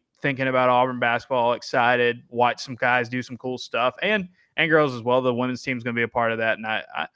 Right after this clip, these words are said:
the women's team's gonna be really interesting this year with the new, with the new head coach, and they've got some new faces there as well.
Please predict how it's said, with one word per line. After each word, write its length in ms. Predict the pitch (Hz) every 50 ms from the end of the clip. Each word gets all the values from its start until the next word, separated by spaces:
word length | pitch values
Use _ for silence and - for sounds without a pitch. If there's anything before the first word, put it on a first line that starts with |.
| - 135 139
the 140 | 135 120 -
women's 300 | 131 185 277 440 - -
team's 160 | 403 190 160
gonna 80 | 170
be 120 | 147 135 117
really 280 | 123 147 160 151 135
interesting 360 | 135 131 - - - 127 113 113
this 200 | 110 110 - -
year 100 | 117 113
with 140 | 113 113
the 40 | 113
new, 280 | 113 113 117 113 117 - -
with 180 | 131 131 120
the 60 | 117
new 180 | 113 117 117 113 110
head 220 | 113 110 95 -
coach, 260 | - 113 110 104 -
and 80 | 110 110
they've 80 | 113 117
got 160 | 120 110 107
some 140 | - 117 113
new 100 | 110 110
faces 440 | - - 117 113 113 - - 110 107
there 160 | 113 110 110
as 100 | 107 107
well. 380 | 110 110 117 113 110 110 -